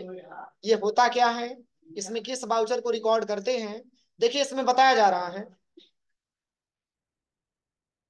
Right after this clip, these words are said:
कह रहा है कि जब हम अपने state के अंदर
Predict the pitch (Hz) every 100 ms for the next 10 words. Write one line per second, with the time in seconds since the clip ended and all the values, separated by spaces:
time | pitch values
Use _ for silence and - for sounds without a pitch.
0 | _ _ _ _ _ _ _ _ _ _
1 | _ _ _ _ _ _ _ _ _ _
2 | _ 220 247 247 254 262 220 262 254 247
3 | 247 247 247 - 277 277 254 226 233 190